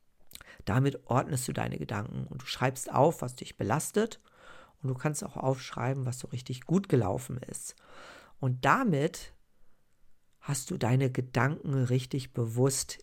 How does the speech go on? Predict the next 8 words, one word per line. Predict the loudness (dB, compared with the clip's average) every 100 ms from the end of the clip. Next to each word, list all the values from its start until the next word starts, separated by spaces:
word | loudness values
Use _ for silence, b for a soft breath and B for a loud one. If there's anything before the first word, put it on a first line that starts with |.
| -6
in | 0 2 4
dein | 6 6 6
Journal | 4 2 2 2 2 2 -2 -4
abgelegt | -4 0 2 6 6 4 0
und | -4
auch | -2 -4 -2
das | 0 0 0
hilft, | 2 4 4 0